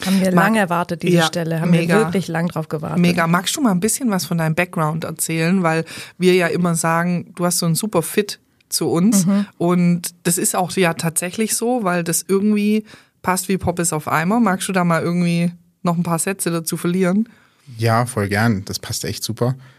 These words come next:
Speaker 3: Ähm, mir geht's genauso. Ich bin ein bisschen, ähm, ungläubig. Mein, <laughs> immer noch, wenn ich drüber nachdenke.
Speaker 2: Wie gut's
Speaker 3: Ähm,
Speaker 2: passt.
Speaker 3: ja, t-, total. Ähm, ich hab eigentlich Lehramt studiert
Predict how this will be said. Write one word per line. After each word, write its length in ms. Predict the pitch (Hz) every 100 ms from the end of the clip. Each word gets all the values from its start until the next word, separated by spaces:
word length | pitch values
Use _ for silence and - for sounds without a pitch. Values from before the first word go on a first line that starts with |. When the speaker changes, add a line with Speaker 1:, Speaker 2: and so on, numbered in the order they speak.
| _ _ _ _
Speaker 3:
Ähm, 480 | 110 104 104 101 95 -
mir 160 | 104 104
geht's 200 | 113 -
genauso. 320 | 101 110 131
Ich 120 | 131
bin 120 | 110
ein 20 |
bisschen, 440 | 113 117 98 98 - -
ähm, 300 | 98 98 98
ungläubig. 640 | 127 127 120 123 135 - - _ _ _
Mein, 140 | 98 107 113 -
<laughs> 140 | -
immer 300 | 127 107 135
noch, 320 | 131 131 -
wenn 160 | 240 240
ich 80 | 202
drüber 200 | - 113
nachdenke. 560 | 117 - 120 120 131 131 - -
Speaker 2:
Wie 140 | 247
gut's 280 | 247 202 107
Speaker 3:
Ähm, 40 |
Speaker 2:
passt. 320 | 139 190 220 - - -
Speaker 3:
ja, 340 | 101 131 127
t-, 260 | 110 - -
total. 480 | - 110 117 101 -
Ähm, 340 | 92 104 101 -
ich 160 | 107
hab 120 | 139 127
eigentlich 440 | 131 160 139 -
Lehramt 260 | 110 123 151
studiert 480 | 156 156 185 -